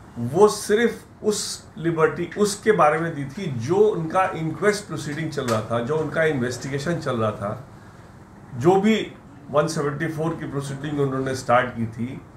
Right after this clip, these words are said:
अगर उस proceeding के दौरान कोई cognizable offence अगर उनको नज़र आता,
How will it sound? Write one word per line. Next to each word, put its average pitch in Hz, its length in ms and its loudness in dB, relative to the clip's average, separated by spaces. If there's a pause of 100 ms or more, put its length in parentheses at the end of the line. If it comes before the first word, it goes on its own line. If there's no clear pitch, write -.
(360)
अगर 156 200 4
उस 208 400 2
proceeding 185 520 0
के 185 180 0
दौरान 139 500 4
कोई 180 180 0
cognizable 160 680 0
offence 165 360 -2
अगर 143 140 -4
उनको 139 400 -4
नज़र 120 180 0
आता, 139 520 0